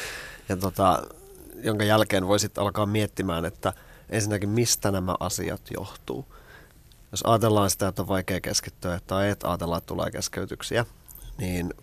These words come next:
kuinka paljon siitä johtuu esimerkiksi se, että sulla on jatkuvasti sähköpostiohjelma ruudulla auki ja sit sieltä tulee aina herätä siihen ruudulle, kun sulla tulee uusi sähköpostiviesti. Ei ole hirveän iso temppu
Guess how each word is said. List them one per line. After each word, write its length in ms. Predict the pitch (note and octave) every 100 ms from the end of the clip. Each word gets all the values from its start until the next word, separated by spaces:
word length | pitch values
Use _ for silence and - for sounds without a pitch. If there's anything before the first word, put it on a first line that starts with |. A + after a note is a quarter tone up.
| -
kuinka 420 | - A#2+ A#2 A2+ G#2
paljon 580 | G#2 G2 G2+ F2+ F2 - - - - -
siitä 300 | - A2 G2+
johtuu 320 | G2 F2+ - F#2
esimerkiksi 500 | F#2 F2+ F2+ F2 -
se, 100 | F2
että 200 | F#2+ F#2+
sulla 300 | F#2 F2 E2+
on 260 | E2 F2
jatkuvasti 460 | G2+ G#2+ - F#2 F2+
sähköpostiohjelma 760 | - A#2 - F#2+ - - F2 F2
ruudulla 420 | A#2+ G2+ F2 G#2
auki 340 | C#3+ C#3+ C3 -
ja 80 | -
sit 160 | G#2 G2+
sieltä 200 | G2+ -
tulee 220 | G2+ F#2+
aina 200 | G2 F#2+
herätä 340 | F#2+ F#2+ F2+
siihen 320 | - - F#2+ -
ruudulle, 380 | F2+ E2+ E2 F2
kun 120 | F#2
sulla 260 | F2+ F2 D#2 - -
tulee 220 | F2+ E2+
uusi 180 | - -
sähköpostiviesti. 760 | - - - - - - - - - - - - - - - -
Ei 120 | G#2
ole 80 | G#2+
hirveän 280 | A2+ G2+ G2
iso 320 | G#2+ - F#2+ - - -
temppu 520 | A#2 G#2 - - -